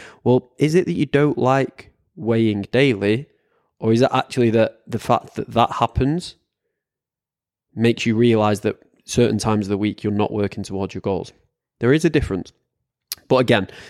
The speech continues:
however you're gonna measure progress, if you're gonna weigh yourself, I suggest weighing daily and taking averages. Of course, you can take progress photos 'cause you're gonna see visual signs of fat loss or measurements. Next thing that I'd be doing if I was going into a fat loss phase.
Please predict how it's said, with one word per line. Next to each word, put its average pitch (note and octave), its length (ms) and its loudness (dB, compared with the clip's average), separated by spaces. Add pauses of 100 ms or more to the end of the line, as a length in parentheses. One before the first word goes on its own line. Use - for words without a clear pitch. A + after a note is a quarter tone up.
(100)
however B2 240 2
you're B2+ 80 2
gonna B2 120 4
measure A#2 240 2
progress, B2 500 0
if G#2 120 -8
you're A2 80 -6
gonna B2+ 160 2
weigh B2 120 4
yourself, A2+ 440 0
I A#2 160 2
suggest A2 480 -4
weighing G#2 440 0
daily G#2 380 2
and G2 80 0
taking G#2 300 -4
averages. C#3 420 0 (360)
Of - 100 -6
course, B2+ 300 2
you - 80 -4
can - 100 -10
take - 180 -4
progress C#3 360 0
photos B2+ 360 0
'cause G2 160 -8
you're G2+ 60 -14
gonna F#2+ 160 -2
see - 220 -6
visual B2+ 340 -2
signs A#2+ 300 -4
of A2+ 60 -10
fat - 200 -2
loss A2 220 -2 (120)
or D3+ 280 4
measurements. G2+ 480 -2 (1800)
Next G#3 220 0
thing D3 160 2
that A2 100 2
I'd G#2+ 100 0
be A#2+ 80 2
doing G#2 220 2 (260)
if - 220 -2
I A2+ 100 2
was A2 140 2
going G#2+ 200 2
into G2+ 460 0
a G2 60 -6
fat - 180 -4
loss - 140 -8
phase. - 240 -8